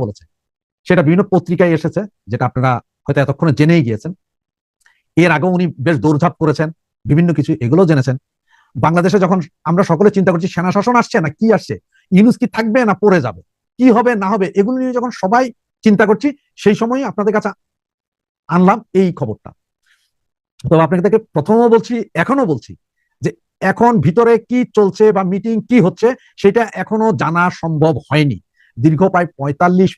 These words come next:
মিনিট ধরে মিটিংটা চলছে। আপনাদের সামনে এই ভিডিওটা যখন যাবে তখন প্রায় পঞ্চাশ পাঁচপান্ন মিনিট হয়ে যাবে। এর ভেতরে হয়তো ওনারা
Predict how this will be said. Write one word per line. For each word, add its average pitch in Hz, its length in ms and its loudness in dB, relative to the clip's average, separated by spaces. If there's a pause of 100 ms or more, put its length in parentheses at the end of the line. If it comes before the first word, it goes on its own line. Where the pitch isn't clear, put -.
মিনিট 151 240 2 (100)
ধরে 156 160 2 (1300)
মিটিংটা 156 380 2
চলছে। 160 220 0 (460)
আপনাদের 240 380 0 (100)
সামনে 208 240 -4 (180)
এই 139 120 -4
ভিডিওটা 208 360 0
যখন 214 200 -6
যাবে 214 140 0
তখন 190 160 -2
প্রায় 214 160 -6
পঞ্চাশ 170 260 -2
পাঁচপান্ন 151 360 -2
মিনিট 170 200 0
হয়ে 160 180 2
যাবে। 107 160 -4 (540)
এর 185 220 4
ভেতরে 190 280 2 (180)
হয়তো 143 240 0 (440)
ওনারা 143 200 2